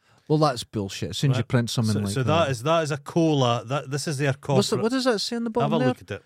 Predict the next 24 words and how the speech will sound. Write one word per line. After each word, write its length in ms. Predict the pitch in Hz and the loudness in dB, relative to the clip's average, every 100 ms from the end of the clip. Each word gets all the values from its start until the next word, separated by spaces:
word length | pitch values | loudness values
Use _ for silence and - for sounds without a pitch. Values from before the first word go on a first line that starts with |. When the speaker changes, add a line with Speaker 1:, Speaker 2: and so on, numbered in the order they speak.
| _ - | _ -12
Speaker 1:
It 160 | 127 | -8
says 720 | - - 175 160 151 - - - _ _ _ _ - | -6 -2 2 2 2 -2 -8 -10 _ _ _ _ -6
twenty-first 560 | 156 151 160 131 123 | -4 -2 0 0 0
century 420 | - 123 123 - 117 | 0 0 -2 -6 -8
cola 580 | - 123 113 107 113 120 _ - | -4 0 2 2 0 -4 _ -6
made 180 | 117 - | -6 -4
by 140 | 110 | -6
Brewdog, 640 | 110 110 107 101 98 135 - | -4 -2 0 0 -2 -4 -10
Speaker 2:
Uh-huh. 180 | - | -8
Speaker 1:
Planet 300 | 104 110 110 92 | -2 0 0 0
Over, 460 | 110 107 107 104 - _ _ _ | -2 0 0 -2 -6 _ _ _
Profit 380 | - 117 - 87 | 0 0 -2 -8
Soda, 480 | - 113 101 101 110 | -6 -4 -4 -6 -10
Citizen 720 | - - 143 - 135 - 120 | -10 -2 0 0 -4 -4 -4
Cola. 640 | - - 98 90 87 104 - _ _ _ - | -6 -6 -4 -4 -4 -6 -8 _ _ _ -6
Speaker 2:
Yeah. 720 | 101 98 98 98 98 101 101 | 0 0 2 0 -2 -4 -6
Speaker 1:
Uh, 20 | - - | -10 -4
Speaker 2:
The, 220 | 120 117 | -2 0
the, 260 | 104 113 - | 0 -2 -2
the, 180 | 101 107 - | -6 -8 -6
the 140 | 107 101 | -4 -4
design 460 | - 92 123 131 120 | -2 -2 2 2 0
Speaker 1:
the 180 | 135 147 | 0 2
Speaker 2:
shit. 420 | 113 - - | 0 -4 -12